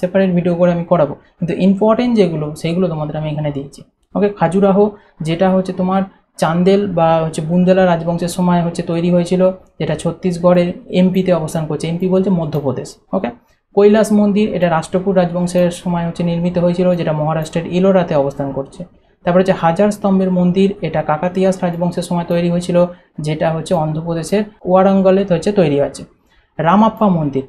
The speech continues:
প্রশ্ন আসে, ওকে, এটা কাকাতিয়াস রাজবংশের সময় তৈরি হয়েছিল, যেটা তেলেঙ্গানার ওয়ারাঙ্গলে হচ্ছে তৈরি হয়েছে। ওকে, বৃহদেশ্বর মন্দির হচ্ছে চোলস রাজারা তৈরি করেছে, এটা তামিলনাড়ুর তাঞ্জাবুরে হচ্ছে আছে, তাঞ্জাবুর বা থাঞ্জাবুরে। কৈলাসনাথ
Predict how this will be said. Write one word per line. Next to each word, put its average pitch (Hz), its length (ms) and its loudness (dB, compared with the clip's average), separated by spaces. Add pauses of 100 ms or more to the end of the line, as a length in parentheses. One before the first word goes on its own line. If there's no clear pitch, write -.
(160)
প্রশ্ন 180 220 2 (120)
আসে, - 160 -8 (380)
ওকে, 202 220 0
এটা 185 200 0
কাকাতিয়াস 208 480 0
রাজবংশের 180 480 0
সময় 180 240 -2
তৈরি 175 180 0
হয়েছিল, 175 340 0
যেটা 175 260 0
তেলেঙ্গানার 170 640 0
ওয়ারাঙ্গলে 170 540 0
হচ্ছে 165 160 -4 (100)
তৈরি 139 240 0
হয়েছে। 135 200 -8 (580)
ওকে, 202 200 0 (1600)
বৃহদেশ্বর 233 560 2
মন্দির 220 400 2
হচ্ছে 214 200 0 (200)
চোলস 214 360 2
রাজারা 202 280 4
তৈরি 196 240 2
করেছে, 190 320 0 (120)
এটা 175 140 2
তামিলনাড়ুর 180 640 2
তাঞ্জাবুরে 180 560 4
হচ্ছে 165 260 -2
আছে, 135 280 0 (560)
তাঞ্জাবুর 170 460 2
বা 180 80 4
থাঞ্জাবুরে। 143 540 -2 (500)
কৈলাসনাথ 214 540 2